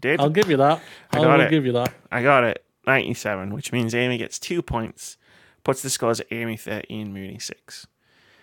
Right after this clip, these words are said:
Speaker 1: Now, you're not gonna notice it this week because, again, there's only one game coming out. But you might notice, Moody, you've been badgering us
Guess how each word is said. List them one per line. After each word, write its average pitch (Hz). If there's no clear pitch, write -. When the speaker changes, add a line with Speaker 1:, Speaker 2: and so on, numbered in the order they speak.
Speaker 1:
Now, -
you're -
not 160
gonna 196
notice 185
it -
this 147
week 107
because, -
again, 110
there's 104
only 104
one 104
game 117
coming 98
out. 69
But -
you 110
might 147
notice, 139
Moody, 107
you've 123
been 113
badgering 180
us 202